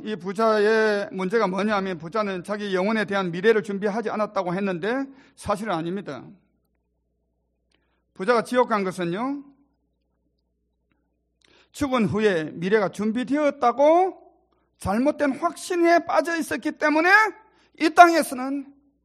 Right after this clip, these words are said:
'내가 가지고 있는 재물 다 쓰고 가자.' 그런 생각으로 부자는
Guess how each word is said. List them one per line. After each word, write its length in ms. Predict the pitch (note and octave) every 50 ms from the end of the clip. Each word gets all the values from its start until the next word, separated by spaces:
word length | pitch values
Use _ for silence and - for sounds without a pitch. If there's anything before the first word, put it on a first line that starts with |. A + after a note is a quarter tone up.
| _ _ _ _ _ _ _ _
'내가 380 | - E3+ E3+ F3 F3+ G3+ G3+
가지고 300 | G3+ G3+ A3 F#3 F#3+ F#3+
있는 240 | F3+ F3 E3+ E3 D#3
재물 320 | - - F#3 F3+ E3 D#3 -
다 220 | - - D#3 D#3+
쓰고 760 | D#3+ - - B3+ B3 C4 C4+ C#4 C#4+ D4 C#4 - - - _ _ _ _ _ _ _
가자.' 720 | - E3 A3 A3+ - G3 F3 D3 C#3 B2+ B2 B2 B2 C3 - _ _ _ _ _ _ _ _ _ _ _ _ _ _ _ _ _ _ _ _ _ _ _ _ _ _ _ _ _ _ _ _ _
그런 260 | _ - G#3 A3+ A#3+
생각으로 760 | A#3 - A3 G#3 F#3 F#3 E3+ D#3+ F3 G#3 B3 B3+ C#4 C#4 - - _ _ _ _ _ _ _ _ _ _ _ _ _ _ _ _ _
부자는 580 | F3+ E3+ F3 F3 E3+ F3 G3+ A#3 B3 B3 -